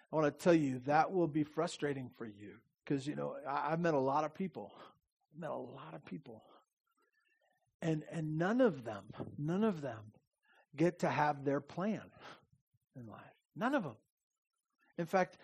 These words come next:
God is always doing something different and better, uh, than we can imagine. So to think that, uh, things need to change or stay the same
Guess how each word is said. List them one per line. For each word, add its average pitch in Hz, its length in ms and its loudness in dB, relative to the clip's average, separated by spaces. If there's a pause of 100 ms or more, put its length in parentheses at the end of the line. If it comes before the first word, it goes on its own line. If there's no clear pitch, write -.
(200)
God 202 400 10
is 180 340 8
always 160 720 8
doing 165 380 4
something 180 540 4
different 170 480 6
and 151 180 -2
better, 143 500 4 (540)
uh, 139 220 6
than 160 180 6
we 175 160 10
can 202 160 8
imagine. 208 520 6 (2500)
So 160 220 6
to 165 160 6
think 196 380 6
that, 151 300 6
uh, 143 220 2
things 165 320 2
need 160 160 4
to 135 80 -4
change 165 460 4
or 185 160 8
stay 226 240 10
the 180 100 8
same 131 480 -2